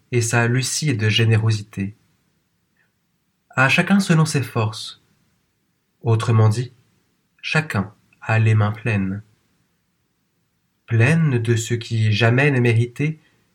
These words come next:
car tout nous est donné. « Qu'as-tu que tu n'aies reçu ? » dira saint Paul.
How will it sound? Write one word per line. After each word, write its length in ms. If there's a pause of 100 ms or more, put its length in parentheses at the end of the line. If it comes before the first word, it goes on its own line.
(200)
car 240
tout 380
nous 320
est 100
donné. « 380 (1200)
Qu'as-tu 360
que 100
tu 200
n'aies 180
reçu ? » 520 (160)
dira 360
saint 200
Paul. 400